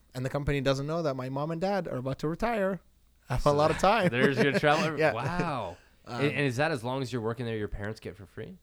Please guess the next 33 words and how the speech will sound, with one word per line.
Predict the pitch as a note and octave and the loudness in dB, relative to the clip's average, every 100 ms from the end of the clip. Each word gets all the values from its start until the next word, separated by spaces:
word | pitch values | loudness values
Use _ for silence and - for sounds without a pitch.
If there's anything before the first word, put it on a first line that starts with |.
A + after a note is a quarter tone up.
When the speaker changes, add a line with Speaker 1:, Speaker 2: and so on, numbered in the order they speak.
| _ _ | _ _
Speaker 1:
Yeah. | A#2 G2+ - _ | -10 -10 -12 _
Speaker 2:
Is | A2 | -10
it, | G#2 | -10
why | G2+ A2 | -4 -4
parents? | B2 A#2 A#2+ E2+ F2+ | -2 -6 -6 -10 -14
Is | |
that | F#2 | -14
just | F2+ F#2 | -14 -16
a | |
thing? | F2+ A#2+ F#3+ _ _ _ | -14 -14 -16 _ _ _
Speaker 1:
It's | C3+ | -6
just | D3+ D3 | -4 -4
a | |
thing. | C#3+ B2 A2+ _ | -4 -4 -8 _
And | - | -6
then | D3 | -4
it's | D3+ C#3 | -4 -4
also, | D3+ C#3+ | -4 -2
like, | D3 C3 | -4 -4
your | B2 | -6
spouse | A#2+ - B2 D3+ - | -8 -6 -6 -6 -8
gets | - C3 - _ _ | -8 -6 -8 _ _
free | - - B2+ | -16 -8 -6
unlimited, | A#2+ B2 C3+ E3+ - _ _ _ _ _ _ | -4 -6 -4 -6 -10 _ _ _ _ _ _
but | B2 B2 A2+ _ _ | -4 -4 -6 _ _
because | B2 A#2 C3 | -12 -6 -2
I | B2+ | -2
don't | A#2+ | -4
have | A2+ A#2+ A#2+ A#2+ A#2+ A#2 - - | -4 -4 -4 -4 -6 -10 -18 -14
a | |
Speaker 2:
A | |
Speaker 1:
spouse, | - - D#3 F3 | -10 -4 -4 -4
Speaker 2:
spouse. | - | -10